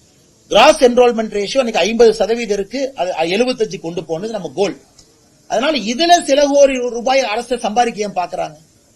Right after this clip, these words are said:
மானியத்தை போடுங்க, உள்ள அரசு பணத்தை போடுங்க, அதே ரேட்டை மெயின்டெயின் பண்ணுங்க, கொடுங்க.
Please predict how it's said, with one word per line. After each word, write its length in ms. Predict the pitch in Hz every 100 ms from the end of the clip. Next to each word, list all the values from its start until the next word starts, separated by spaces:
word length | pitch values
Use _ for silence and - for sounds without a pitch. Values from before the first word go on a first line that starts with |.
| _
மானியத்தை 440 | 165 254 311 302 277
போடுங்க, 360 | 262 254 269
உள்ள 200 | 254 247
அரசு 280 | 240 240 254
பணத்தை 280 | 214 226 220
போடுங்க, 420 | 226 233 226 247 240 _ _
அதே 260 | - 226 285
ரேட்டை 260 | 247 226
மெயின்டெயின் 380 | 202 226 240 226
பண்ணுங்க, 280 | 208 214 247
கொடுங்க. 400 | 220 233 220